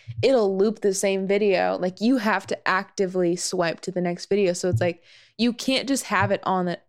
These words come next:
in the background. You have to actively be watching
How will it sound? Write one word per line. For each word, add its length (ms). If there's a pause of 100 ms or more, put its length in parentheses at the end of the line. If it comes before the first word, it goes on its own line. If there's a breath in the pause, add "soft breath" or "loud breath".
in 160
the 80
background. 520
You 120
have 560
to 240
actively 640
be 240
watching 680